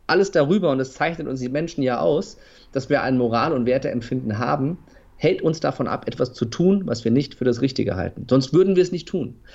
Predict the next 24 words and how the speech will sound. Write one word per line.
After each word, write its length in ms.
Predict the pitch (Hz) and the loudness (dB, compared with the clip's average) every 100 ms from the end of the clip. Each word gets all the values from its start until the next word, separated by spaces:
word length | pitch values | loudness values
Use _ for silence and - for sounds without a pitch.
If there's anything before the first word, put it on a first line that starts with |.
| - - | -8 -2
Das 200 | 127 135 | 0 0
heißt, 460 | 208 220 - - | 2 2 -2 -6
in 140 | - 131 | -2 0
deinem 400 | 147 202 208 160 | 2 0 -2 -2
damaligen 540 | 156 208 208 185 170 | -2 0 0 -2 -6
Stand 340 | - 175 185 180 | -6 -6 -4 -6
der 80 | |
Entwicklung 580 | 160 143 190 190 107 101 | -6 -4 -4 -2 -4 -2
hast 300 | 151 165 - | -2 -2 -4
du 320 | 202 226 269 - - _ _ | -2 -2 -2 -10 -20 _ _
bei 140 | 120 | 0
Entscheidung 580 | 107 117 151 180 226 214 | 0 -2 0 2 0 -2
X 380 | 220 214 - - | -6 -8 -14 -10
gedacht, 460 | 113 143 185 - | -4 -2 -2 -8
es 160 | 117 120 | -10 0
wäre 240 | 135 151 | 0 2
das 160 | 143 113 | 0 -2
Richtige. 340 | 92 - 90 | -4 -6 -10
Und 140 | 90 104 | -6 0
darum 180 | 131 135 | 0 0
hast 160 | 139 | -4
du 60 | 131 | -6
es 80 | 127 | -8
getan. 380 | 123 113 113 | -6 -6 -6